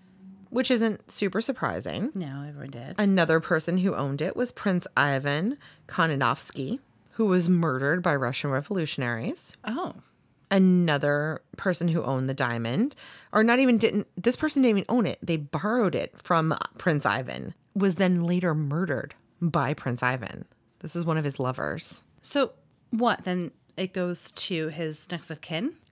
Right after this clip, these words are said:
Speaker 1: So not even.
Speaker 2: You know,
Speaker 1: So
Speaker 2: like
Speaker 1: it's just this, like, tum-, tumultuous thing, right?
Speaker 2: Yeah.
Speaker 1: So, you know, this woman who has been sleeping with this prince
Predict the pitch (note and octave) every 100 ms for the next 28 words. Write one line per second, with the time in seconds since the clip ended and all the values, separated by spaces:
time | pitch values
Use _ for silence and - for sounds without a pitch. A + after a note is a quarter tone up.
0 | - F3 A#3+ G3+ - _ _ _ _ _
1 | _ _ A3+ G#3 G3 G3+ F3 A3 G3 F#3+
2 | G3+ G3 F3+ - _ - G#3+ A3+ G3+ G3+
3 | F#3+ - - E3 D#3 - G#3 F3 D#3+ -
4 | - G3+ F3+ F3 D3+ C#3+ - - C3 A#2+
5 | B2 C3+ D3 B3+ C4 F3+ D#3+ - _ _
6 | _ _ _ - F#3 E3+ C3+ A#2+ - E3
7 | E3+ E3 - F3 D3+ D#3 D#3 D3+ F3 E3
8 | D3 D3+ D3+ D3+ C#3+ C3+ E3+ E3+ D#3 D3
9 | C#3+ - C4+ A#3+ A3 -